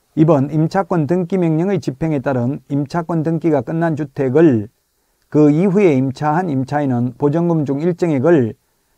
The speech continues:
다른 담보물권자보다 우선하여 변제받을 권리가 없다. 예, 최우선 면제 못 받습니다. 등기되고 난 뒤, 난 이후에 들어간 세입자는. 삼 번,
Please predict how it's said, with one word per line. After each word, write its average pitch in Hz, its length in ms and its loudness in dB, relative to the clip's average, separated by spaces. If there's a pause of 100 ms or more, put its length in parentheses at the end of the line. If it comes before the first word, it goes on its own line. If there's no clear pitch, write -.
다른 151 300 2
담보물권자보다 160 1120 2 (120)
우선하여 160 500 2
변제받을 143 560 -2
권리가 147 540 -2 (360)
없다. 127 520 -4 (640)
예, 135 360 4 (280)
최우선 208 440 2
면제 135 200 -2
못 117 160 -4
받습니다. 127 460 -4
등기되고 160 540 -2
난 147 300 -2
뒤, 175 240 0 (100)
난 147 280 0
이후에 160 400 2 (260)
들어간 131 360 -4
세입자는. 113 920 -4 (1600)
삼 151 260 0
번, 131 260 2